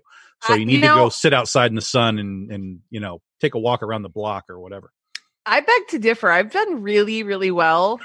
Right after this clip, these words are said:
Speaker 1: <laughs>
Speaker 2: staying inside. And then I went outside in the shade for, like, five hours, got sunburnt and have heat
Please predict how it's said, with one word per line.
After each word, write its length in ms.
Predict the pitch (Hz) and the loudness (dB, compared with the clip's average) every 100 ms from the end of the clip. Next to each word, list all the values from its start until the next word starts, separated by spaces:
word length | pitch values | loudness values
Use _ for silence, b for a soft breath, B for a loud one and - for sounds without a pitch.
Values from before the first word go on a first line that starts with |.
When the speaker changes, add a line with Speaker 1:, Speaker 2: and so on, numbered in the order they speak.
| - | -16
Speaker 1:
<laughs> 180 | - _ | -20 _
Speaker 2:
staying 360 | - 247 233 240 | -2 2 2 2
inside. 580 | 240 - 262 233 240 247 | -2 0 2 4 2 2
And 140 | 220 | 2
then 60 | 214 | 0
I 80 | |
went 260 | 226 208 262 | 0 0 0
outside 840 | 247 247 - 240 226 180 175 185 - _ _ _ _ _ _ _ _ | 0 -2 0 2 2 2 -2 -6 -14 _ _ _ _ _ _ _ _
in 160 | 214 233 | -4 -2
the 100 | 294 | -2
shade 640 | - 381 302 208 190 214 _ _ | -2 0 2 0 -2 -8 _ _
for, 160 | 233 | -6
like, 240 | 226 214 208 | -2 -2 -2
five 300 | - 247 262 | 0 2 2
hours, 640 | 240 254 202 156 151 185 _ _ _ _ _ _ - | 2 2 0 -4 -10 -16 _ _ _ _ _ _ 0
got 200 | 175 214 | 0 2
sunburnt 460 | 240 226 220 214 | 2 2 0 -2
and 80 | 196 | -2
have 160 | 202 202 | -2 -4
heat 160 | 170 | -10